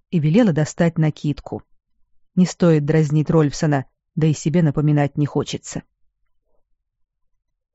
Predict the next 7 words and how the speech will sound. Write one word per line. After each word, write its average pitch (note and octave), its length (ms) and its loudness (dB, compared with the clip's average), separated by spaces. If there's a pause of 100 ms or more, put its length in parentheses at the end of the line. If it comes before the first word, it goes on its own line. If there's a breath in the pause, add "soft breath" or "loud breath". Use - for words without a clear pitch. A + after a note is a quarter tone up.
(680)
Умница A3 440 8
Нэнси A3 360 4
встряхнула G3 640 2
и - 180 -2
расправила E3 580 0
синюю F3 360 2
накидку E3+ 640 0